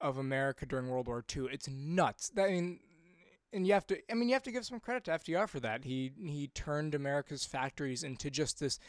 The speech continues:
mechanized, like, I think, remember there was a thing of, like, uh,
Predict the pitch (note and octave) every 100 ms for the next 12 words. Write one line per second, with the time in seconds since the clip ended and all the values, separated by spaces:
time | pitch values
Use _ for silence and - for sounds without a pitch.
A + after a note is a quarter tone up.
0 | - - - - - C3 C3+ D3 D#3+ -
1 | E3 D3+ C#3+ C#3 C3 - B2+ B2+ - _
2 | _ - B3+ A3+ A#3 B3 A3 G3 B3+ A#3
3 | G#3 F#3 D#3+ D3 C#3 - F3+ D3+ B2 A#2
4 | A#2 - _ _ _ _ _ _ _ _
5 | _ _ F3